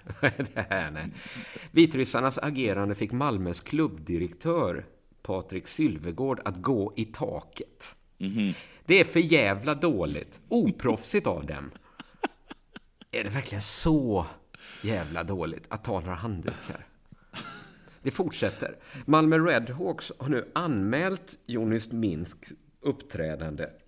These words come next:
Speaker 1: till C H L-organisationen
Speaker 2: Nej.
Speaker 1: i Sch-, i Schweiz.
Speaker 2: Ja, men det oskönaste laget i världen,
Speaker 1: <laughs>
Speaker 2: Malmö Redhawks.
Speaker 1: Den, när den anmälan kom in, alltså.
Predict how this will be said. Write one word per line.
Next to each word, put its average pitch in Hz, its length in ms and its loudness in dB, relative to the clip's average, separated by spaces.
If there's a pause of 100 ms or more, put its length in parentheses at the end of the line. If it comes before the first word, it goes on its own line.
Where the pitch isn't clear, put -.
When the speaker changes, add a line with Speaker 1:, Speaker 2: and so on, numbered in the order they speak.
Speaker 1:
till 113 200 -2 (220)
C 104 260 -2
H 117 220 2
L-organisationen 107 1000 2
Speaker 2:
Nej. 113 440 6
Speaker 1:
i - 20 8
Sch-, - 300 4 (260)
i 147 160 8
Schweiz. - 720 2 (420)
Speaker 2:
Ja, 110 80 2
men 120 120 6
det - 40 6
oskönaste 147 920 8
laget 113 540 8
i 110 80 8
världen, 117 580 6
Speaker 1:
<laughs> 87 60 6
Speaker 2:
Malmö 82 280 10
Redhawks. 71 440 2
Speaker 1:
Den, 107 400 4
när 113 160 2
den 92 280 2
anmälan 90 720 -6 (240)
kom 107 200 -2 (160)
in, 80 220 -6 (160)
alltså. - 320 -12